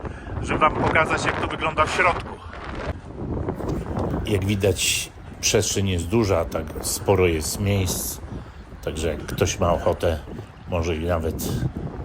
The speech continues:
jutro rano się zarejestrować i zameldować tam na miejscu. Tak to tutaj wszystko wygląda.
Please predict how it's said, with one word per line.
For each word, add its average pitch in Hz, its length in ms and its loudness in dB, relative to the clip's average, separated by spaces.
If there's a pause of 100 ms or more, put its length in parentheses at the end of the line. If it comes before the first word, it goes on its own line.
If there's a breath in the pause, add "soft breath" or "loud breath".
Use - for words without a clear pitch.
(200)
jutro - 200 0
rano 82 360 2
się - 160 0
zarejestrować 85 800 4
i - 60 0
zameldować 95 600 4
tam 98 160 2
na 101 100 4
miejscu. 95 460 2 (2000 loud breath)
Tak 143 160 2
to 135 100 0
tutaj 127 260 0
wszystko - 320 -2
wygląda. 107 420 -2